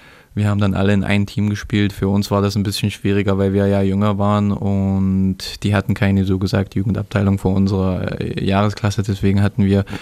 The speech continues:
äh, immer Trainingseinheiten mit einer älteren Gruppe gehabt. Ich weiß, ich kann mich jetzt nicht so direkt erinnern,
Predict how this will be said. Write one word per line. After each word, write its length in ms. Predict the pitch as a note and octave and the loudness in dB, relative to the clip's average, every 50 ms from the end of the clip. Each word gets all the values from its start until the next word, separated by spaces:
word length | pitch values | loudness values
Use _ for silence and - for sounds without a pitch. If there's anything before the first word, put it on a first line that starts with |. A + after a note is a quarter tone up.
| - - - - - - - - - | -14 -18 -20 -20 -20 -20 -18 -8 -4
äh, 320 | G#2 G2+ G2 G2 G2 - | 0 0 2 2 2 2
immer 520 | G2+ G#2 G2+ G2+ G2+ G2+ G2+ G2+ G2 - - F#2+ - | 2 2 4 4 4 4 4 2 2 0 -2 -6 -8
Trainingseinheiten 800 | - - G2+ G2+ G2+ G2+ G2 F#2+ G2 G2 A2+ G2 G2 - - | -6 -2 0 0 0 0 0 0 0 2 2 2 0 0 2
mit 160 | G2 G2 F#2+ - - _ - | 2 2 0 -2 -4 _ 0
einer 680 | G2+ G2+ G2 G2 - G2 G2 G2 F#2+ F#2+ F#2+ G2 G2 - - - | 0 2 2 2 2 2 2 2 0 0 0 -2 -4 -6 -4 -2
älteren 560 | G2 G2 F#2+ - G#2 G#2 G2 F#2+ F#2+ F#2+ - - - | -2 -2 0 0 0 2 2 2 2 0 -2 -4 -8
Gruppe 320 | - - A2 G2+ - B2+ | -6 -4 -2 0 0 0
gehabt. 460 | A2 A#2 A2+ A#2 A#2 A2 - - - - _ _ _ _ - - - - - _ _ - _ _ - - - | 2 2 2 2 2 0 -2 -10 -20 -20 _ _ _ _ -20 -20 -20 -20 -20 _ _ -20 _ _ -16 -10 -8
Ich 180 | - - - | -6 -4 -2
weiß, 340 | G#2 G2+ G#2 G2+ G2 - - | 0 2 2 2 0 -2 -4
ich 120 | - - - | -6 -4 0
kann 160 | - G#2 G#2 | 0 2 2
mich 80 | G#2 | 2
jetzt 180 | A2 G2+ - - | 2 0 0 0
nicht 180 | B2 B2+ - - | -2 -2 -2 -4
so 120 | - G2 | -6 -4
direkt 320 | F#2+ G2+ G2 G2+ G2+ - | -2 0 0 0 -2 -2
erinnern, 420 | F#2 F#2+ G2+ G2+ G2+ G2+ G2 F#2+ | 0 0 2 2 2 2 2 0